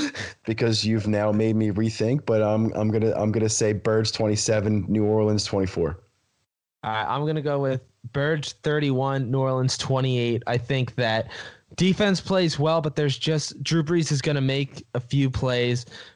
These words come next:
Speaker 1: Kamara's gonna have a few touchdowns, not a few touchdowns, maybe one touchdown. But I think in the end, Nick drives him down, gets in the range for Jake the Snake, and in clutch time, I have faith in Jake to put it through the uprights.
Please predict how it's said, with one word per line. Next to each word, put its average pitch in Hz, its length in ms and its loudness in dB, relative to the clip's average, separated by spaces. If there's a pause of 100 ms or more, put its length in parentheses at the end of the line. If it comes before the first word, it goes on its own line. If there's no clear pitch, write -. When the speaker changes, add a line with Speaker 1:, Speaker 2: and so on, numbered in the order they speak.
Speaker 1:
Kamara's 139 400 2
gonna 139 180 0
have 131 240 0
a 123 40 0
few 127 220 0
touchdowns, 110 1000 -2
not 131 200 0
a 107 40 -4
few 117 120 0
touchdowns, 107 540 -2
maybe 127 240 2
one 107 260 0
touchdown. 104 500 0 (1040)
But 120 100 0
I 117 60 0
think 143 300 0
in 143 80 4
the 139 160 2
end, 139 400 2
Nick 143 260 2
drives 143 400 0
him 147 120 4
down, 147 340 2
gets 135 320 -2
in 143 100 4
the 135 80 2
range 147 380 2
for 139 140 0
Jake 135 320 0
the 135 100 0
Snake, 151 420 0
and 127 280 0 (680)
in 123 220 -2
clutch 156 360 0
time, 175 420 0 (580)
I 120 120 -2
have 143 220 0
faith 143 300 -2
in 131 100 2
Jake 131 300 0
to 117 60 -4
put 127 200 0
it 120 80 -2
through 135 160 2
the 127 140 4
uprights. 123 600 0